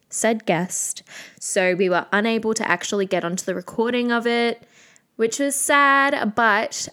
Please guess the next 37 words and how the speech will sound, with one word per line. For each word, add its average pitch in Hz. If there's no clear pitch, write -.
I'm 214
still 269
not 294
going 277
to 262
tell 240
you 220
who 220
the 196
guest 185
is 233
because 208
I 180
do 180
plan 185
on 180
having 175
them 165
on 160
in 175
a 165
future -
episode, -
and 180
I 175
want 190
to 190
keep -
the 269
excitement 311
up 254
around 185
it. -
So 277
instead, 269
I 269
think -